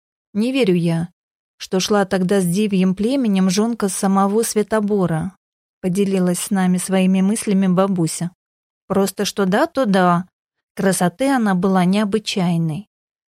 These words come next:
Волос чёрен, глаза, что твои изумруды сверкают,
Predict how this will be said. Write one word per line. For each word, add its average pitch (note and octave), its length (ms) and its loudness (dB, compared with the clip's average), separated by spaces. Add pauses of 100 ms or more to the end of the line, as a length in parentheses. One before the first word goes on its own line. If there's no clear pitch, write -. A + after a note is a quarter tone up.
(180)
Волос F3+ 520 0
чёрен, F#3 600 -2 (380)
глаза, F#3 420 2
что G3+ 180 -4
твои F#3+ 360 0
изумруды F#3+ 560 0
сверкают, F3+ 720 -2